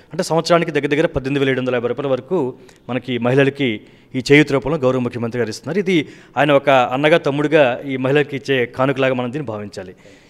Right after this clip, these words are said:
ఇది కాకుండా మనకి ఒక ఇంకో మంచి కార్యక్రమం ఉంది, మీరు అడగకపోయినా చెప్తున్నాను. జగనన్న తోడు అని చెప్పేసి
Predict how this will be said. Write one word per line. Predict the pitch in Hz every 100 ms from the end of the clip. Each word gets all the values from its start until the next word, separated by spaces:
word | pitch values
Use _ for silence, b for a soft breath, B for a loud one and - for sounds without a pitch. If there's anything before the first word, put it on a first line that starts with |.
| b
ఇది | 143
కాకుండా | 165 190 190 208
మనకి | 202 180 190
ఒక | 175 165 160 -
ఇంకో | 160 202
మంచి | 170 185
కార్యక్రమం | 208 185 180 165
ఉంది, | 175
మీరు | 190 151
అడగకపోయినా | 156 - 160 165 147
చెప్తున్నాను. | - 123 143 175
జగనన్న | 147 147 175
తోడు | 165 - 156 175
అని | 160
చెప్పేసి | 143 123 135 151 147